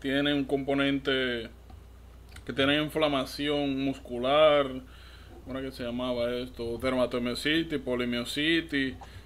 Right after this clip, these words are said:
eh, ah, polimialgia reumática. Toda esa patología donde hay inflamación muscular,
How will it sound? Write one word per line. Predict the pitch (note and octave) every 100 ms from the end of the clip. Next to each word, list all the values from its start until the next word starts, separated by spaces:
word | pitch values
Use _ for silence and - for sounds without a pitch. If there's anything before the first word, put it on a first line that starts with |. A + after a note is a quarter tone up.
| -
eh, | - A#2+ A#2+ A#2+ A2+ A2+ A2+ A2 A2 G#2+ G#2+ A#2+ - - - - - - - - - - - - -
ah, | B2+ A#2+ -
polimialgia | C3 B2+ C3 C#3 C#3 C#3
reumática. | B2+ A#2+ A#2+ C#3 D3+ C#3+ B2 - - - - - -
Toda | - E3
esa | F3+ F#3
patología | E3+ E3 D#3 D#3
donde | D3 D3
hay |
inflamación | D3 D#3 D3 C#3 D3 C#3+
muscular, | D3 - B2 C3 D#3+